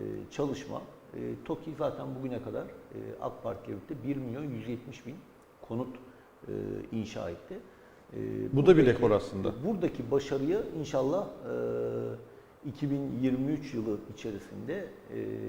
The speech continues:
Speaker 1: yükselmeye başlayacak olan bu, e, projelerle, e, taşlandıracağız diye ben, e, ümit ediyorum.
Speaker 2: Sayın Vekilim, e, Bursa ile ilgili ciddi bir konut, e, rezervi
Speaker 1: Hı hı.
Speaker 2: açıklandı.
Speaker 1: Tabii.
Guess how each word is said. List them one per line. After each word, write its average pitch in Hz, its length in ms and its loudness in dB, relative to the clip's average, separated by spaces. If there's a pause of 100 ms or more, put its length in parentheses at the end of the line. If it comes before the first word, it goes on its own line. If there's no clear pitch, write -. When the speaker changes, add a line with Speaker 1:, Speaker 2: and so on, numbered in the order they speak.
(760)
Speaker 1:
yükselmeye 127 600 -2
başlayacak 117 560 -2
olan 139 200 -4 (260)
bu, 131 120 0
e, - 340 -8 (460)
projelerle, 113 520 -2 (560)
e, - 60 -10 (380)
taşlandıracağız 127 800 -4 (100)
diye 156 160 -4 (140)
ben, 117 100 -4
e, 139 380 -12 (840)
ümit 160 200 -2
ediyorum. 113 340 0 (640)
Speaker 2:
Sayın 151 160 4
Vekilim, 131 320 4 (180)
e, 110 240 6 (480)
Bursa 127 280 6
ile 160 220 6
ilgili 135 280 4
ciddi - 260 0
bir 143 140 6
konut, 127 300 6
e, - 420 -8
rezervi 101 520 6
Speaker 1:
Hı 101 40 4
hı. 98 40 4
Speaker 2:
açıklandı. 107 500 2
Speaker 1:
Tabii. 160 160 6